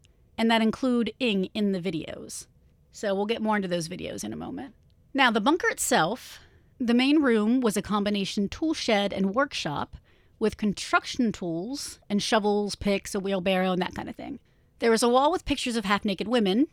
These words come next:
eh, though the, the women, I think it was, like, twenty-one women, and they did discover, I think all of those women were alive and well. So that's good. They realized that, unlike the tardis, it was smaller on the inside than it seemed it should be.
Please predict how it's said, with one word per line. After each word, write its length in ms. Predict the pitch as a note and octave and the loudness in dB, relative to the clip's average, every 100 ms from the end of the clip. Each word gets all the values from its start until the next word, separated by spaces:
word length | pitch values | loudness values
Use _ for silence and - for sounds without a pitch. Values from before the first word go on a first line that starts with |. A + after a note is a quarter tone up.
| - | -6
eh, 160 | - - | -8 -6
though 220 | G#3+ A3+ | 2 4
the, 160 | G#3+ G#3+ | 4 2
the 180 | G3+ | 2
women, 240 | G#3+ A#3 A3 | 2 2 2
I 60 | |
think 160 | A3 A#3+ | 0 0
it 40 | |
was, 100 | A3 | 2
like, 100 | G#3 | 0
twenty-one 460 | - C4+ B3+ B3 A#3 | 0 0 4 4 4
women, 500 | A3 G#3+ G#3+ G#3 G#3 - - | 2 2 4 4 2 -4 0
and 100 | A3+ | 2
they 100 | A3 | 4
did 140 | G#3+ | 4
discover, 640 | G3+ - G3+ F#3 F#3 F3+ - _ _ _ | 2 2 0 2 0 0 -4 _ _ _
I 80 | G3+ | -6
think 200 | G#3+ A3 | -2 2
all 200 | - A3 | 4 4
of 120 | G#3+ | 4
those 200 | G3 F3+ | 2 0
women 220 | F#3+ F3+ F3 | 2 2 2
were 140 | E3+ | 2
alive 280 | D#3+ D3+ D3 | 2 0 0
and 120 | D3 | -2
well. 240 | G#2+ - - _ _ _ | -2 -8 -18 _ _ _
So 140 | - | -2
that's 180 | C4 F4+ | 0 0
good. 160 | - - _ - _ _ _ _ C4 | -4 -6 _ -20 _ _ _ _ 0
They 180 | C4 | 0
realized 500 | C4 F4+ A#4 A#4 A4+ | 2 0 2 2 2
that, 140 | E4 C4+ | 2 4
unlike 320 | A4 B4+ D4+ - | 4 4 2 2
the 100 | F#3 | -2
tardis, 520 | F3+ F3+ C#4 - - | -2 -2 -4 -4 -4
it 140 | D4+ D#4 | -4 0
was 160 | E4+ | 0
smaller 580 | - - A#3+ C#4+ G#4+ D#4 | 2 4 6 8 8 6
on 120 | A3+ | 4
the 100 | G3+ | 2
inside 420 | F#3+ F#3+ - A3+ A3 | 2 2 2 2 2
than 120 | B3 | 0
it 100 | - | 0
seemed 220 | A#3+ C#4 | 0 2
it 100 | D4+ | 2
should 220 | - E4+ | 0 0
be. 380 | G#3+ D#3 F3+ - | -2 -2 -6 -14